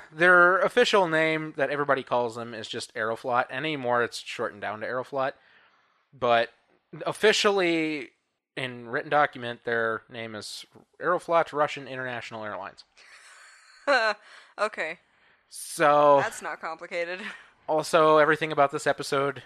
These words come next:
Speaker 1: is Russian, so this is gonna be fun with names and stuff. Also, this report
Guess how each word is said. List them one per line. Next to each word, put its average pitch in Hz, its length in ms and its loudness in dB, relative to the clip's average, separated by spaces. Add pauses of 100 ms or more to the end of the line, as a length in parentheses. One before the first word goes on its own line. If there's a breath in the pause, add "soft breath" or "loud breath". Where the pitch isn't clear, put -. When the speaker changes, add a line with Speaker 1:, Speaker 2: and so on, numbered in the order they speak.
Speaker 1:
is 131 240 -10
Russian, 131 440 -6
so 147 920 2
this 320 160 -10
is 359 120 -8
gonna 339 180 -10
be 349 120 -6
fun 359 300 -6
with 107 160 -10
names 104 380 -14
and 98 100 -20
stuff. - 360 -6 (1120)
Also, 240 300 4
this 226 220 0
report 214 460 4